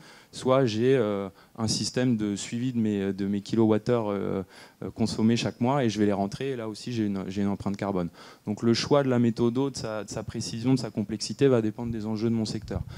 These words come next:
Si je suis, euh, je sais pas, une entreprise d'hôtellerie ou peut-être, euh, un C H U, je vais peut-être vouloir aller un petit peu plus loin dans, dans, dans, dans, dans les, dans les,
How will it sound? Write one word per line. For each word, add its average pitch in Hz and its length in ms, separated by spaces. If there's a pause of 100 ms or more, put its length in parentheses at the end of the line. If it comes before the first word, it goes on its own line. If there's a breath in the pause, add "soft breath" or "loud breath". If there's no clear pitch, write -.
(200 loud breath)
Si - 180
je 104 80
suis, 120 220
euh, 104 300
je 92 80
sais 95 160
pas, 110 160
une 110 80
entreprise 104 400
d'hôtellerie 104 420
ou 120 80
peut-être, 104 380 (560 loud breath)
euh, 101 160
un 107 120
C 110 140
H 107 280
U, 151 60
je 127 60
vais 110 60
peut-être 104 180
vouloir 110 240
aller 107 80
un 110 120
petit 110 120
peu 110 120
plus 120 160
loin 123 260
dans, 104 280
dans, 101 440
dans, 98 240
dans, 98 320
dans 98 120
les, 101 140
dans 92 160
les, 101 140